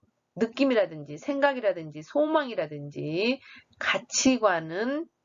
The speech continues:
다른 사람들과 함께 나눈다는 의미가 포함되어 있다. 즉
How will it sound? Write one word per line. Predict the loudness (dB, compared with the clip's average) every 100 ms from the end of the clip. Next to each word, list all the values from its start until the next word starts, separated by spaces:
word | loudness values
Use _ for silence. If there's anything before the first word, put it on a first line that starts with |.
| 2
다른 | 4 4 2
사람들과 | -2 -2 -6 -8 -8
함께 | -2 -2
나눈다는 | 0 0 0 0 0 -4 -4
의미가 | 0 2 0 -2 0 0 -2 -6 -20 _ -20
포함되어 | 0 2 2 0 0 0
있다. | -2 -4 0 0 2 2 0 -4 _ _ _ _
즉 | -2 2 2 0